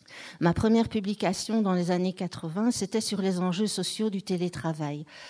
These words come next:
Et donc, euh, je ne veux pas dire qu'il n'y a rien qui change aujourd'hui, mais il faut voir quel est réellement le, le, le côté disruptif de cette forme de travail par rapport, euh, aux formes de travail atypiques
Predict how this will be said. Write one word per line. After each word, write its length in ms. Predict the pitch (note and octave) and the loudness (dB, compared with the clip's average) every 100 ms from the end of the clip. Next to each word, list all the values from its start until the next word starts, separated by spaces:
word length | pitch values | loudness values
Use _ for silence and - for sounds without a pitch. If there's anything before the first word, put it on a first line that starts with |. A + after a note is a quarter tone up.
| - - | -14 -8
Et 60 | |
donc, 320 | E3+ A3+ A#3 - - - - | 0 2 2 -2 -16 -20 -4
euh, 180 | F3+ F3 - - _ _ _ _ _ | 0 0 -2 -10 _ _ _ _ _
je 140 | E3 F#3+ | 0 4
ne 80 | F3+ | 6
veux 120 | F3+ | 6
pas 160 | F3+ | 6
dire 300 | E3+ G#3 G#3 | 6 2 0
qu'il 340 | - E3 F#3 D#3+ - | 0 0 2 -2 -4
n'y 100 | E3+ | -2
a 60 | D#3+ | -2
rien 240 | E3 E3+ | 0 0
qui 140 | F3 D#3+ | 0 -2
change 360 | - E3+ E3+ | -2 0 2
aujourd'hui, 460 | E3+ D#3+ E3+ G#3+ C4 | 0 0 0 4 4
mais 140 | G3+ A3+ | 4 2
il 80 | |
faut 180 | F3+ A3+ | 0 0
voir 300 | G3+ A#3+ A#3+ | 4 4 4
quel 220 | - A#3 | 4 6
est 40 | A3 | 6
réellement 520 | - B3+ A#3+ B3 B3 | 6 6 8 8 8
le, 140 | G3+ G3+ - | 6 2 -2
le, 280 | F#3+ - G3+ | -2 0 2
le 140 | A#3 G#3+ | 4 4
côté 340 | - A3+ A#3 | 4 2 2
disruptif 680 | G#3+ A#3+ - B3 - - B3+ | 2 2 2 0 0 2 2
de 80 | G#3+ | 2
cette 220 | G#3 G#3+ | 2 0
forme 280 | - A#3 G#3 | 2 2 2
de 80 | G3 | 2
travail 480 | F#3+ - G3 B3+ D4+ | -2 0 4 6 6
par 200 | D4+ G#3+ | 4 2
rapport, 520 | G3 - B3 D4 - - - - | 0 2 6 6 4 -4 -8 2
euh, 120 | G3+ | 4
aux 120 | G#3+ | 4
formes 320 | F#3+ - C4+ A#3+ | 4 2 4 4
de 80 | |
travail 460 | G#3+ - F#3+ G#3+ G#3+ | 2 0 2 4 4
atypiques 580 | F#3+ - G3+ - C#4 | 2 -2 -6 -2 -2